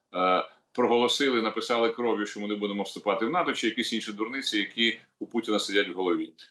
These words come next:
Такий варіант я цілком, е, м, ну, бачу реалістичним. Чи, е, це відбудеться, сказати важко.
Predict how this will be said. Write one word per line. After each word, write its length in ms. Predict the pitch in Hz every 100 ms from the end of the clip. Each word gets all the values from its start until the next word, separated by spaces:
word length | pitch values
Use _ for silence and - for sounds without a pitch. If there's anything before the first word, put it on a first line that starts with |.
| -
Такий 260 | - 220 208
варіант 460 | 180 156 156 -
я 320 | 113 110 135
цілком, 580 | 165 156 143 147 147 139 - _ _ _
е, 60 | 101 107 107 104 104 _
м, 680 | 101 101 101 98 98 98 98
ну, 360 | 110 143 151 - _
бачу 440 | 190 127 135 - 143
реалістичним. 800 | 139 143 - 104 92 - 90 85 _ _ _ _ _
Чи, 580 | - - 135 139 139 139 123 -
е, 360 | 101 117 113 113
це 180 | - 151
відбудеться, 600 | 143 131 185 151 127 117
сказати 460 | - 117 131 123 110
важко. 540 | 92 101 - 165 -